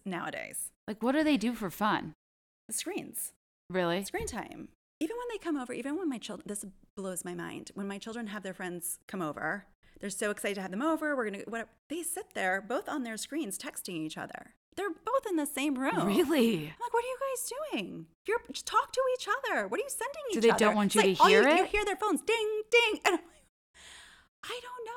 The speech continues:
Speaker 1: That's just how they're
Speaker 2: That's
Speaker 1: used to
Speaker 2: so
Speaker 1: communicating.
Speaker 2: interesting.
Speaker 1: It's fascinating. Like, don't you guys wanna go out and play? And, I mean, I used to do, like, role, I mean, this sounds weird, role play, <laughs> like, with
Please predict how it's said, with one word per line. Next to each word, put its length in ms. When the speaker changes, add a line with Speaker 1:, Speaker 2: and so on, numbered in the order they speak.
Speaker 1:
That's 120
just 140
how 80
they're 140
Speaker 2:
That's 140
Speaker 1:
used 180
to 80
Speaker 2:
so 220
Speaker 1:
communicating. 360
Speaker 2:
interesting. 680
Speaker 1:
It's 240
fascinating. 920
Like, 100
don't 140
you 60
guys 160
wanna 160
go 100
out 280
and 100
play? 540
And, 380
I 20
mean, 100
I 120
used 140
to 80
do, 200
like, 140
role, 320
I 40
mean, 200
this 80
sounds 180
weird, 180
role 140
play, 200
<laughs> 180
like, 120
with 140